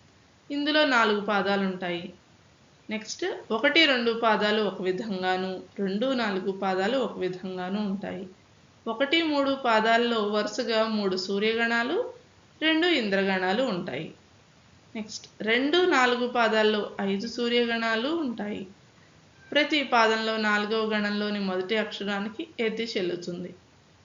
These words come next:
అంటే నాలుగవ గణంలోని మొదటి అక్షరానికి ఎత్తిస్తాను. ఎత్తి లేని చోట ప్రాస ఎత్తి చెల్లుతుంది. ప్రాస నియమం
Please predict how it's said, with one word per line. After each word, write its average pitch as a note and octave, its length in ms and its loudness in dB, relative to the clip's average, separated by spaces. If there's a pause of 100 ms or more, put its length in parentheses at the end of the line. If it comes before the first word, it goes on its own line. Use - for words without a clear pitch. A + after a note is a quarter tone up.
(200)
అంటే G#3+ 200 -2 (300)
నాలుగవ G#3 380 0 (140)
గణంలోని G3 580 0 (500)
మొదటి G#3 280 -2 (100)
అక్షరానికి G3+ 580 -6
ఎత్తిస్తాను. F3 540 -8 (640)
ఎత్తి C#4+ 300 0
లేని D#4+ 220 4 (100)
చోట C#4 200 -2 (180)
ప్రాస G#3+ 300 0 (200)
ఎత్తి F#3+ 240 -8
చెల్లుతుంది. - 540 -4 (680)
ప్రాస C4 260 4 (140)
నియమం A3+ 300 -6